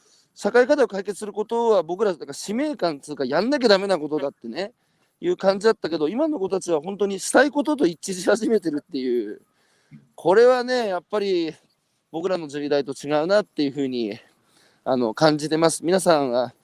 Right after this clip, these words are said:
らウィル、ね、したいっつうのは一番強いからね。ということで、あの、今日はね、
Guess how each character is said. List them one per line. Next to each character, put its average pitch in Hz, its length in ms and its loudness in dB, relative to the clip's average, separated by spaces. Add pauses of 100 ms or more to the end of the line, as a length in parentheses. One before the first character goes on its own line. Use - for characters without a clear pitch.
(240)
ら 143 100 4
ウ 147 40 4
ィ 208 140 6
ル、 170 180 4 (520)
ね、 202 180 4
し - 140 -6
た 240 120 6
い 277 40 2
っ 226 40 -4
つ - 140 -12
う 180 40 -6
の 165 60 -6
は 151 60 -2
一 170 140 -8
番 180 200 -4
強 247 200 -4
い 269 60 -4
か 170 100 -2
ら 135 100 -6
ね。 208 220 -6 (1200)
と 190 60 -4
い 196 40 -4
う 190 40 -6
こ 202 100 0
と 214 100 2
で、 202 120 4
あ 180 80 4
の、 185 420 0 (840)
今 214 100 4
日 - 20 4
は 180 140 0
ね、 185 260 -4